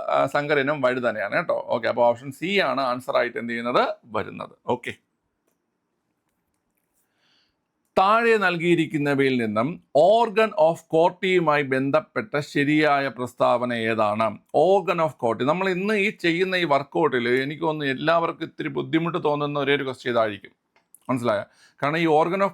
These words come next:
കോർട്ടി ചെവിയുമായി ബന്ധപ്പെട്ടതാണെന്നല്ലാതെ അതിനെക്കുറിച്ച് കൂടുതൽ കാര്യങ്ങളും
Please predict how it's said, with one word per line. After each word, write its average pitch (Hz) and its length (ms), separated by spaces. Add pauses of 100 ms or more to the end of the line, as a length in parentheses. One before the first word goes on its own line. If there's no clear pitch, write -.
കോർട്ടി 185 280 (120)
ചെവിയുമായി 190 500
ബന്ധപ്പെട്ടതാണെന്നല്ലാതെ 185 1400 (240)
അതിനെക്കുറിച്ച് 170 480 (120)
കൂടുതൽ 180 360 (120)
കാര്യങ്ങളും 170 500